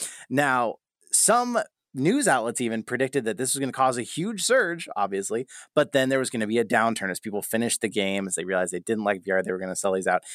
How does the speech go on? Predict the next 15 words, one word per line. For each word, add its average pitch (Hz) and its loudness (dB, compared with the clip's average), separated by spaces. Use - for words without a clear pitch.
Even 107 0
Road 110 2
to 107 0
V 101 -2
R 104 4
talked 95 -2
about 90 -2
how 92 -2
they 87 -4
were 92 -6
expecting 92 -4
to 98 -4
see - -6
some 90 -12
downturn. 101 0